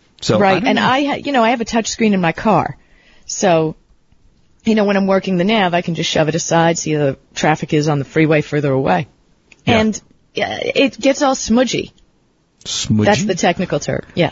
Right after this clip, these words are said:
Speaker 2: the
Speaker 1: Uh, you know, I
Speaker 2: smudgy.
Speaker 1: always wondered if that was really in the, is that in, uh, uh, I have to look up smudgy in Wik-, Wikipedia.
Speaker 2: Yeah, that's right. That's one of my favorite words, smudgy. And then there's my nerdgasm, which I sincerely
Speaker 1: Your
Speaker 2: had when I was
Speaker 1: nerdgasm?
Speaker 2: my nerdgasm, yes. I've had those many times, especially when I was playing with that H P touchscreen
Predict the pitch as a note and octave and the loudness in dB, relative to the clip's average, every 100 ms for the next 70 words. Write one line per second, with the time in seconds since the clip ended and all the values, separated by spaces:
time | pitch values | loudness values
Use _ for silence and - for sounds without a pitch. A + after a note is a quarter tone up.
0 | - - - D3+ G#3 G3+ A#3 E3+ F3 E3+ | -2 0 2 2 4 2 0 0 0 2
1 | C#3 A2+ A#2 A2 A#2 A#2+ C3 A#2+ A#2 A2+ | 0 2 2 0 0 2 2 2 2 2
2 | A#2 A2+ C#3 D3+ C#3+ C3+ B2 A2 A2+ A2+ | 2 2 2 2 2 2 2 2 0 0
3 | G#2+ - B2+ D3 - A#2+ G#2+ F#2+ - A#2 | 0 0 0 0 0 -2 0 -2 0 0
4 | G2 G#2+ G2+ G2+ - G#2+ G#2 - - B2+ | 2 2 2 0 -2 0 0 0 -2 0
5 | G#2 A#2 G2+ C#2 - - - - - - | 0 0 0 0 -2 -6 -20 -20 -10 -6
6 | - - B3+ B3+ B3+ A3+ B3+ B3+ A#3 A3+ | -2 2 2 0 -2 -2 -2 0 -2 -2
7 | A3 G#3+ G#3+ G3 G3 - F3+ F3+ F#3+ E3 | 0 0 2 2 0 2 0 0 0 0
8 | D#3 F3 - F3+ F3 E3+ E3+ - E3+ E3 | 0 -2 -4 0 0 2 0 2 0 0
9 | D#3+ D#3+ D#3 - D#3+ D#3+ F3 F3 E3 D3+ | 0 0 0 0 0 2 4 2 0 -2
10 | B2 - - - - - D#3+ - - D3+ | -2 -4 -12 -14 -10 -2 -2 -2 0 0
11 | D3+ - G#3 E3+ A#3 G#3 F#3+ F3+ E3 B2+ | 0 0 0 2 2 4 2 2 0 0
12 | - - C#3+ C3+ D3+ E3 - - G3+ G3+ | 0 0 0 0 0 -2 -4 -2 2 2
13 | G#3 G#3+ G3 F#3 D#3+ D#3 D#3+ C3+ - G#2 | 2 2 0 0 0 -2 -4 -4 -4 -4
14 | D3+ E3+ - D#3+ E3 F3 F3+ E3+ D#3 E3+ | 0 0 2 0 0 0 2 0 0 0
15 | - F3+ - F#3 E3+ D#3+ - F3 D3+ D3+ | 0 0 0 0 2 0 -2 -2 0 -2
16 | - C#3+ C3+ D3+ - - C#3+ - C#3 - | 0 0 2 0 -2 -4 -4 -2 -2 -2
17 | D3+ C#3+ C#3 | -2 0 -2